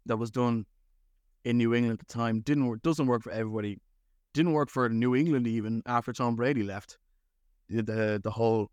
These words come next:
"let's pull out Mac Jones and play Bailey Zappi" thing. So I don't know. This is a, I'm looking forward to seeing the rest of, of the series, and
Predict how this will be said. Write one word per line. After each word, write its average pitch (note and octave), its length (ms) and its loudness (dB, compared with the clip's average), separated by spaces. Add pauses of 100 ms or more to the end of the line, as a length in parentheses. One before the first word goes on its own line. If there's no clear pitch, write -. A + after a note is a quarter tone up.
(200)
"let's A#2 240 -2
pull B2 140 2
out A#2 120 0
Mac A2 220 -2
Jones A#2+ 340 2
and A2 80 -4
play A#2 200 0
Bailey A2+ 300 0
Zappi" A2 500 -2 (100)
thing. F#2+ 280 -6 (1400)
So C3 380 -2
I D#3+ 120 4
don't F#3 120 0
know. D#3 280 0
This C3+ 120 -6
is B2+ 120 -8
a, B2+ 300 -2 (760)
I'm C3 80 0
looking D#3 180 2
forward D#3+ 300 0
to C3 60 -10
seeing D3 220 0
the B2+ 80 -2
rest C3+ 180 0
of, C3 80 -6
of B2 180 -4
the A#2+ 80 -6
series, B2+ 400 -2
and A#2 200 -4